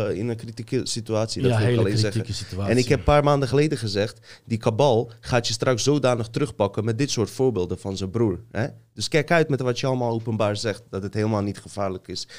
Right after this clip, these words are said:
Speaker 1: Maar, eh, hey, ik sta achter jullie, hè? Hey, dat weet je, hè?
Speaker 2: Ja, ik
Speaker 1: Hè?
Speaker 2: ook.
Speaker 1: Hans is mijn echte viezerik, hè? Hè? Ersan
Speaker 2: Maar
Speaker 1: is
Speaker 2: ik,
Speaker 1: ook niet
Speaker 2: ik
Speaker 1: gevaccineerd.
Speaker 2: hoop dat wat ik heb gekregen echt niemand... Ik, ik, ik wens het mezelf mijn
Speaker 1: Ja,
Speaker 2: eigen
Speaker 1: vertel
Speaker 2: ergste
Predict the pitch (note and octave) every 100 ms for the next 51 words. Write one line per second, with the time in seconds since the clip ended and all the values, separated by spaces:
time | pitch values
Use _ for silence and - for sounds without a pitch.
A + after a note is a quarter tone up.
0 | - - G2 A2 C#3+ - A#2 - A#2 G2+
1 | - - - _ _ _ _ - A#2 D3
2 | C3 - C3 B2+ F2+ G2+ A2+ - A2 G#2
3 | A#2 A2+ G2+ B2+ G2+ G#2 - F#2 B2 G#2+
4 | F#2+ - - B2+ A#2 C#3 C3 A#2 D#3 A#2
5 | F#2 - A#2+ C#3+ _ - C3+ D3 A#2+ G#2+
6 | C3 B2+ C#3 B2+ A#2 A2 B2 C3 G#2 F#2
7 | A#2 A#2 A#2 A2 C#3 B2+ C3+ - - A#2+
8 | A2+ - G#2+ - G2+ G2+ F#2+ F#2+ F2+ G#2+
9 | F#2 G2+ G#2 G2+ G2+ G2+ G#2 G2 G2+ G2
10 | G2 F2+ A2+ A#2 - D#3+ A2+